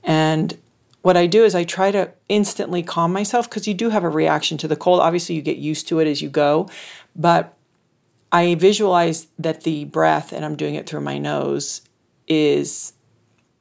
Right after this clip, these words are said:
hot air, warmth. And seven seconds in, seven seconds out, whether it's, you know, less or more, it's fine. Also, you're in compression, so it's sort of even harder to get that, that air in for seven seconds. And what,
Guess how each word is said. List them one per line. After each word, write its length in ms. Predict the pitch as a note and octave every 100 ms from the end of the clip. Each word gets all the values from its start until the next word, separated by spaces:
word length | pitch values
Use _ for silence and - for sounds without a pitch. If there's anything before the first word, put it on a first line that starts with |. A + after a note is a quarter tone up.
| _ -
hot 260 | - C#3+ B2+
air, 280 | A#2+ C#3 -
warmth. 600 | C#3+ C#3+ C#3 D3 - - - - - - - _
And 360 | D#3 D3+ D3 C#3+
seven 300 | - D#3+ E3+
seconds 340 | E3 E3 D#3
in, 280 | F#3 F#3+ F#3
seven 280 | - D3 C#3+
seconds 340 | C#3 C3+ C#3
out, 280 | C#3+ C#3+ C#3
whether 280 | C3+ C3+ C3
it's, 300 | C#3 - - - -
you 160 | -
know, 220 | A2+ - -
less 380 | C#3 D3 C#3 -
or 60 | C3
more, 280 | C#3 C#3+
it's 140 | C#3 -
fine. 420 | D3 C#3+ D#3 -
Also, 280 | - C#3+ D#3
you're 140 | D3
in 80 | D3
compression, 600 | D3+ D3 E3 D3+ - E3
so 160 | - C#3
it's 100 | -
sort 160 | D3+
of 60 | C#3+
even 320 | C#3+ C#3 C#3
harder 400 | - D3+ C#3+ D3+
to 80 | C#3+
get 340 | C3+ D3+ -
that, 300 | D3+ C#3 - - - -
that 200 | D3 D3 -
air 320 | D#3 D#3 D3+
in 260 | E3 D#3+ E3
for 160 | D#3
seven 400 | - - - D#3+
seconds. 640 | D3+ D3+ - G3 A#3+ C#4 - - - - - _ _ _ _ _
And 200 | F3 E3+
what, 240 | E3+ F3+